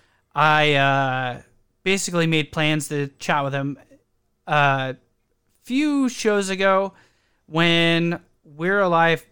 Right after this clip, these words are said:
I think it was, like, season three or something came out. I re-, interviewed him for my podcast,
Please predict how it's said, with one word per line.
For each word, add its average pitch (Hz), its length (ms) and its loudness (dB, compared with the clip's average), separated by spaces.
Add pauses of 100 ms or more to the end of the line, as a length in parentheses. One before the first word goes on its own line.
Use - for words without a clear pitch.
(440)
I 151 60 -20
think 214 140 -10
it - 20 -6
was, 190 120 -6
like, 151 220 -8 (280)
season 165 480 -6
three 160 360 -4
or 165 80 -4
something 165 400 -6
came 165 220 -6
out. 165 320 0 (640)
I 160 80 2
re-, 165 340 2 (300)
interviewed 180 400 2
him 175 220 0
for 151 240 0
my 147 220 0
podcast, 180 760 0